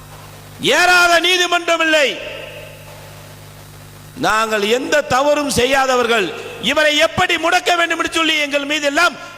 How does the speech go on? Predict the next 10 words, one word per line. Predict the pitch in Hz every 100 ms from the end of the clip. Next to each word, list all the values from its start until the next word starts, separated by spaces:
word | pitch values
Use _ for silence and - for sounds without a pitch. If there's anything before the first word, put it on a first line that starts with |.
| -
காவல்துறை | 202 254 269 254 247 240 233 233
திட்டமிட்டு | 262 269 311 302 294
வழக்கு | 262 247 240
போடுவார்கள். | 233 226 214 208 180 170 - - - - - -
வழக்கை | 208 285 311 311 277
சந்தித்துக் | 262 294 311 285
கொண்டிருக்கின்றோம். | 269 262 247 233 226 214 175 - - - - - - - - -
அதனால் | 220 262 294 320
இங்கே | 277 262 277
இருக்கக்கூடிய | 320 320 294 285 277 269 262